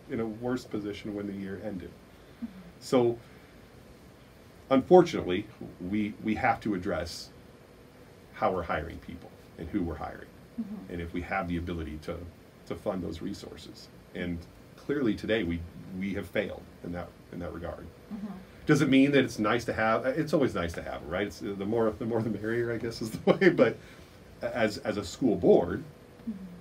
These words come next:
Speaker 1: like, the administration may love having more people.
Speaker 2: Mm-hmm.
Speaker 1: The teachers union definitely loves having more teachers, more, more members that can contribute to
Speaker 2: Mm-hmm.
Speaker 1: the ongoing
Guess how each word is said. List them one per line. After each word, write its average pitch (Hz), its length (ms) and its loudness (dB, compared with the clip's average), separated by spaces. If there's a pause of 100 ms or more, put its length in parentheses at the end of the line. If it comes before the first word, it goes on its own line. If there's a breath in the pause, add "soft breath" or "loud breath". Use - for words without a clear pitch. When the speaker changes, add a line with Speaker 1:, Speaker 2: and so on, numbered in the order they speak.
Speaker 1:
like, - 140 2
the 151 80 6
administration 135 600 6
may 104 100 2
love 120 200 6
having 90 220 -2
more 101 120 -2
people. - 320 -2 (340)
Speaker 2:
Mm-hmm. - 80 -10 (320)
Speaker 1:
The 120 100 2
teachers 117 400 0
union 87 240 0
definitely 110 380 2
loves 90 260 0
having 98 280 -4
more 107 140 2
teachers, 131 440 -6 (120)
more, 107 140 -2
more 107 220 0
members 110 440 -2
that - 180 -10
can 98 160 -8
contribute 92 540 -6
to 101 100 -10
Speaker 2:
Mm-hmm. 107 640 -12
Speaker 1:
the 101 40 -6
ongoing 98 560 -4